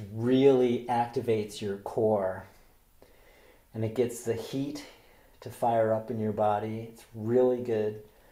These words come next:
for all of your abdominal organs, for your circulation, for your breath, and it also,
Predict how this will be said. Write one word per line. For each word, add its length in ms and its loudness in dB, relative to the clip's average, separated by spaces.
for 160 0
all 220 0
of 80 -4
your 120 4
abdominal 500 0
organs, 840 -2
for 180 -4
your 120 -4
circulation, 1080 -2
for 100 -10
your 160 -2
breath, 600 -4
and 100 -12
it 180 -10
also, 540 -4